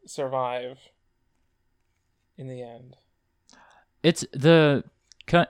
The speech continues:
Speaker 2: the canon one is the, only that Otacon survives and Meryl dies, right?
Speaker 1: No, they both live.
Speaker 2: Okay.
Speaker 1: You just have to make that choice when you play it.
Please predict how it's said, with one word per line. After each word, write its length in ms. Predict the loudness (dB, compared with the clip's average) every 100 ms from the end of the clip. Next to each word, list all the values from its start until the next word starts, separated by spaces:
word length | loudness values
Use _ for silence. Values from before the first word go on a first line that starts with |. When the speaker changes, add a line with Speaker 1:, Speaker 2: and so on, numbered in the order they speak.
| -2
Speaker 2:
the 100 | -2
canon 400 | 4 6 6 6
one 220 | 6 6
is 140 | 2 -2
the, 120 | -4
only 240 | 2 2 4
that 120 | 2
Otacon 520 | 2 0 0 0 0
survives 440 | -2 0 2 2 0
and 80 | 0
Meryl 220 | 0 0
dies, 360 | 0 0 -2 -2
right? 300 | -2 -2 -6 _ _ _ _ _ _ _ _ _ _
Speaker 1:
No, 220 | 0 2
they 120 | 2
both 260 | 0 0 0 -2 _ _ -20
live. 440 | -6 -2 -2 -4 _ _ _ _ _ _ _ _ _ _ _ _ _ _
Speaker 2:
Okay. 540 | 2 2 2 -8 -10 -18 _ _ _ _ _ _ _ _ _
Speaker 1:
You 100 | -14
just 160 | -10 -2
have 160 | 0 0
to 80 |
make 220 | -2 -2 0
that 180 | -4
choice 340 | -2 -2 -2 -2
when 120 | -10
you 80 | -8
play 280 | 0 2 2
it. 140 | -2